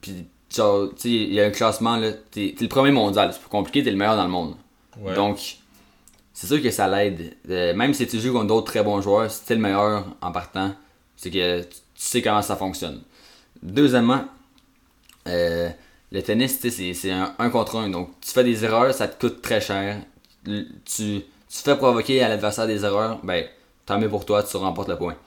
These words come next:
Speaker 1: Euh, donc, c'est vraiment, tu sais, une question de force. Les autres, là, ils se ramassent, euh, ils se font jamais sortir en, dans, dans le premier tour, là, parce que ils jouent contre, euh, des, des gens pas mal moins forts qu'eux. Euh,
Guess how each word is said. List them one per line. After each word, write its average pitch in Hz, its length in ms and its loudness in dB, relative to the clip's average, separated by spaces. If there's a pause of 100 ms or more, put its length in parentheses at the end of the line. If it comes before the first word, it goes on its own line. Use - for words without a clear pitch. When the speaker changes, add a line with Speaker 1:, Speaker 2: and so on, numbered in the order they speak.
(520)
Speaker 1:
Euh, 85 480 0 (540)
donc, 95 320 -2
c'est 107 100 -2
vraiment, 107 320 0
tu 110 80 -4
sais, 120 60 0
une 110 100 -2
question 107 240 -2
de 98 80 -2
force. 104 300 0
Les 95 240 0
autres, 127 240 4
là, - 100 -6
ils 95 120 -4
se - 80 -8
ramassent, 110 440 0
euh, 87 280 0 (100)
ils 92 40 -10
se - 40 -10
font 110 120 -2
jamais 123 220 2
sortir 120 360 -2
en, 95 240 -4
dans, 90 260 -2 (280)
dans 95 160 -2
le 92 80 -4
premier 98 260 -6
tour, 104 220 0
là, 92 120 -2
parce 82 180 -10
que 80 180 -6 (440)
ils 92 100 -4
jouent 107 140 -4
contre, 95 320 -4
euh, 82 180 0
des, 85 240 -6
des 85 160 -4
gens 95 160 -4
pas 95 120 -2
mal 95 160 0
moins 95 180 -2
forts 90 240 -4
qu'eux. 85 200 -8 (720)
Euh, 82 480 -2